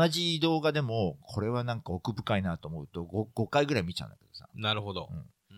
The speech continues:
Speaker 2: うんうん。
Speaker 1: っていう、あれなんだけど、
Speaker 2: うん。
Speaker 1: なんかね、俺が悲しいのは、
Speaker 2: 悲しい？
Speaker 1: うん。
Speaker 2: はあ。
Speaker 1: さい-
Speaker 2: <laughs> 悲しい話になるの？
Speaker 1: そう、
Speaker 2: こっから。
Speaker 1: 再生回数が意外に回ってないのよ。
Speaker 2: <laughs> どういうこと？どういうことですか？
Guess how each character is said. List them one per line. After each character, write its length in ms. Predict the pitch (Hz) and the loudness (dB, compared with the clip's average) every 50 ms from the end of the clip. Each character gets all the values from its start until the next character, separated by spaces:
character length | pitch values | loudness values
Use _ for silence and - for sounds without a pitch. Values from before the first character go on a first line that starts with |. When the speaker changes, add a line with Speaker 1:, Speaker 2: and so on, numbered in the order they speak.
| 101 95 98 | -20 -20 _
Speaker 2:
う 40 | 90 | -20
ん 20 | |
う 20 | |
ん。 0 | |
Speaker 1:
っ 260 | 82 _ _ 82 69 _ _ _ _ _ _ _ _ _ | -20 _ _ -20 -20 _ _ _ _ _ _ _ _ _
て 100 | - 151 | -2 0
い 300 | 160 165 165 165 165 160 | 2 4 4 4 4 2
う、 80 | - - _ _ _ _ | -2 -6 _ _ _ _
あ 100 | 117 120 | -2 -2
れ 60 | 127 | -2
な 140 | 127 131 127 | -2 -4 -4
ん 80 | 110 | -4
だ 80 | 90 80 | -6 -6
け 100 | - 82 | -6 -2
ど、 380 | 95 110 104 85 73 57 - _ _ - | 0 0 2 0 0 -4 -8 _ _ -16
Speaker 2:
う 40 | 107 | -14
ん。 200 | 101 95 90 - _ _ _ - - - - - - - - - - | -14 -14 -16 -18 _ _ _ -16 -12 -10 -8 -8 -8 -8 -8 -8 -8
Speaker 1:
な 60 | - | -8
ん 40 | - | -8
か 60 | 147 | -8
ね、 80 | - - | -8 -6
俺 200 | 73 92 120 131 | -4 -2 0 0
が 140 | 156 147 - | 0 -2 0
悲 180 | 143 147 139 143 | -2 0 0 0
し 160 | - - 156 | 0 0 0
い 20 | 131 | 0
の 140 | 95 76 73 | 0 0 0
は、 260 | 80 87 78 62 60 - - - | -2 -2 -2 -4 -4 -4 -2 2
Speaker 2:
悲 160 | 123 151 165 160 | 4 4 4 4
し 240 | - - 147 131 | 2 2 2 2
い？ 20 | 92 | 2
Speaker 1:
う 40 | 92 | 2
ん。 200 | 90 82 71 - - - | 0 0 -2 -6 -8 -6
Speaker 2:
は 340 | 98 90 85 - - - - - - - - - - | -4 -4 -4 0 0 0 0 0 -4 -4 -4 -6 -6
あ。 140 | - - - | -10 -12 -8
Speaker 1:
さ 320 | 151 - - - - 156 | -8 -4 0 4 6 6
い- 40 | 165 | 6
Speaker 2:
<laughs> 20 | |
悲 40 | 202 | 6
し 120 | - - | 6 6
い 40 | 208 175 | 6 6
話 260 | 185 185 185 - 180 | 6 2 2 0 -2
に 60 | 165 | -4
な 80 | 151 117 | -4 -4
る 60 | - | -6
の？ 60 | - | -6
Speaker 1:
そ 100 | - 101 | -4 -4
う、 20 | - | -4
Speaker 2:
こ 40 | 170 | -2
っ 20 | - | -2
か 100 | - - | 0 2
ら。 20 | 165 | 2
Speaker 1:
再 160 | 190 226 220 | 2 2 0
生 220 | - 226 214 208 | -2 -4 -4 -2
回 180 | - 202 190 185 | -2 0 -2 0
数 140 | - - 135 | -2 -2 -2
が 100 | 98 90 | -2 -2
意 140 | 92 101 107 | -2 -2 -2
外 200 | 123 143 147 147 | -2 0 0 0
に 260 | 147 147 143 127 - _ _ _ _ _ _ _ - 104 | -2 -4 -4 -8 -12 _ _ _ _ _ _ _ -6 -2
回 200 | 104 107 107 113 | 0 0 0 0
っ 80 | - | -2
て 120 | _ 120 110 | _ -2 -2
な 100 | 107 90 | 0 0
い 60 | 76 | -2
の 60 | - | -4
よ。 160 | - - - - _ _ _ _ _ _ _ _ _ _ _ _ - | -10 -16 -20 -20 _ _ _ _ _ _ _ _ _ _ _ _ 0
Speaker 2:
<laughs> 500 | 127 - - - _ _ _ _ - - | 0 0 0 -8 _ _ _ _ -4 -2
ど 80 | 147 | -2
う 20 | 135 | -2
い 20 | |
う 20 | 127 | -2
こ 100 | - 233 | -4 -10
と？ 220 | - - 127 127 - _ _ _ _ _ _ _ _ _ _ _ _ _ _ _ | -10 -10 -10 -12 -12 _ _ _ _ _ _ _ _ _ _ _ _ _ _ _
ど 100 | 123 117 | -4 -4
う 20 | 117 | -2
い 40 | |
う 20 | 117 | -2
こ 80 | 120 | -2
と 60 | 113 113 | 0 -2
で 60 | 110 | -2
す 100 | - - | -4 -6
か？ 260 | - - - - - | -10 -12 -14 -14 -20